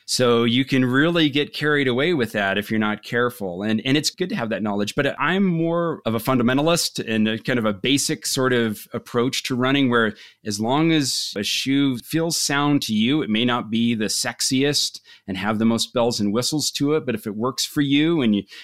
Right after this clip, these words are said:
you're not getting injured with it, stick with something like that. You can immerse yourself in all these different kinds of training programs. There's a number of different training programs. There's coaches out there. There's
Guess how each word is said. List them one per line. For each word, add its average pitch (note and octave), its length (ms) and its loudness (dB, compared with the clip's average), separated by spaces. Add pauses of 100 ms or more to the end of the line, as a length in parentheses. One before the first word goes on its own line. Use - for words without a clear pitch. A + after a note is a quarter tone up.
(160)
you're A2+ 160 0
not A2+ 380 2
getting A#2+ 240 0
injured C3 540 0
with B2+ 200 -4
it, D#3+ 220 -6
stick - 340 -4
with C3 120 -4
something B2 480 -2
like A#2+ 260 -2
that. A2 480 -8
You B2 140 -2
can A#2+ 100 2
immerse A#2+ 340 2
yourself C#3 400 0
in B2 240 0
all B2 200 -2
these C3+ 220 -2
different D3 360 -6
kinds C#3+ 320 -2
of C3 80 -6
training B2+ 380 0
programs. G#2 400 0
There's G#2+ 160 -4
a G#2+ 180 -2
number B2+ 460 2
of A2+ 100 -2
different A2+ 280 -4
training A2+ 320 -2
programs. G#2+ 480 0
There's A2+ 160 -4
coaches A#2+ 600 -6
out G2+ 240 -4
there. G2 220 -2
There's A#2 260 0